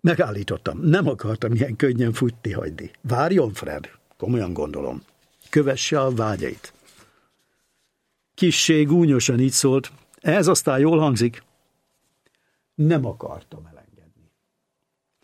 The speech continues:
Láttam, hogy a saját meggyőződésem forog a kockán. Hiszem, hogy az embereknek lehetnek valódi választásaik, és ezeket úgy tehetik meg, hogy a legnemesebb vágyaikat követik. Ugyanakkor azt is hiszem,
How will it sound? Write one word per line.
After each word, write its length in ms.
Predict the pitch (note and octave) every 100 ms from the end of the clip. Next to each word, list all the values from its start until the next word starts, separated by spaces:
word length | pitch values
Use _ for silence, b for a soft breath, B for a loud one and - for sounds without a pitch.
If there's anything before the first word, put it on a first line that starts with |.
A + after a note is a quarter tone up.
| B B -
Láttam, 580 | C3+ D#3+ D#3 - E3
hogy 140 | D3+ A#2
a 60 |
saját 380 | G2+ D3+ B2+ G2
meggyőződésem 1080 | B2+ C3 A#2 B2+ A2 A2+ A2 G#2 G2 - E2+
forog 260 | - A2 A2
a 60 |
kockán. 460 | - C3 - C#2+ D2
Hiszem, 580 | - G3+ - F#2+ C#2 - B B B
hogy 180 | C#3 A#2+
az 100 | C3
embereknek 560 | C#3+ C3+ C3 D3+ C3
lehetnek 680 | A#2 D#3+ E3+ A#2 - G#2+ G2
valódi 440 | C3+ D#3 C#3+ B2 A#2
választásaik, 880 | D3 F3 B2+ - A2 F#2+ F#2+ G2
és 120 | - C#3
ezeket 320 | A#2+ C3+ - B B
úgy 260 | - A3 -
tehetik 400 | F#3+ E3 E3 F3+
meg, 200 | F3 E3+ - B B B
hogy 200 | - E3
a 160 | E3+ -
legnemesebb 840 | D3+ F3 E3 A#2 F#2 G2 - G2 G2+
vágyaikat 520 | F#2 F#2+ E2 D#2 -
követik. 520 | D#2 D#2+ - - - _ _ _ _ _ _
Ugyanakkor 540 | C#3+ B2+ G#2 G2 F2+
azt 200 | G2+ -
is 160 | F3+ D#3
hiszem, 440 | E3 - D#3+ D3+